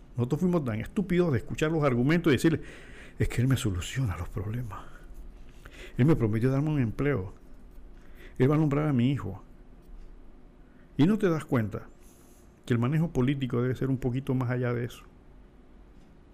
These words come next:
Tú tienes que tratar de que esa persona que va a manejar ese poder tenga por lo menos el mínimo de garantías que va a generar, utilizar el poder para el bienestar común de todos. Pero no ocurre.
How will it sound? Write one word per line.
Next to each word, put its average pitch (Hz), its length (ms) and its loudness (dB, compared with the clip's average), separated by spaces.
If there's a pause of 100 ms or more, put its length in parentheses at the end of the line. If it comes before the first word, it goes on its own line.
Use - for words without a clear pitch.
(680)
Tú 127 100 0
tienes 156 240 2
que - 180 -6
tratar 131 560 -2
de 101 140 -2
que 135 100 -4
esa 120 200 -4
persona 110 460 -6 (300)
que 117 140 0
va 147 80 2
a 180 40 0
manejar 113 340 2
ese 107 160 0
poder 98 360 -2 (1200)
tenga 170 200 2
por 139 120 0
lo 127 60 2
menos 156 240 0
el 147 60 0
mínimo 180 320 2
de 147 60 -6
garantías 120 580 -2
que 123 100 0
va 131 120 0
a 135 40 -2
generar, 135 440 0
utilizar 117 460 -2
el 160 120 2
poder 160 240 0
para 117 180 4
el 131 60 4
bienestar 170 760 6
común 190 540 6
de 131 100 4
todos. - 380 4 (4000)
Pero 127 200 4
no 156 140 6
ocurre. 151 360 2